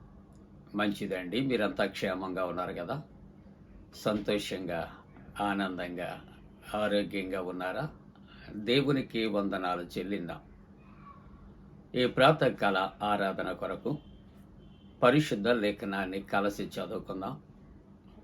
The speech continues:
అందరము కూడా పరిశుద్ధ గ్రంథాలు తెరచి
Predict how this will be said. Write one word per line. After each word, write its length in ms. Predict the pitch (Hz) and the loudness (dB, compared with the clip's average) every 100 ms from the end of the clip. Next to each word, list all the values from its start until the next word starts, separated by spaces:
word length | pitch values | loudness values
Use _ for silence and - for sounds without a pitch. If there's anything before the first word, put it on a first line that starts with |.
| - | -2
అందరము 540 | 117 127 123 120 104 | 4 8 8 8 4
కూడా 200 | 104 98 | 0 0
పరిశుద్ధ 580 | 90 85 101 101 98 90 | 0 0 0 0 -2 0
గ్రంథాలు 520 | 107 98 98 92 92 | -2 0 -2 -2 -2
తెరచి 500 | 95 90 95 - - | -4 -4 -4 -6 -8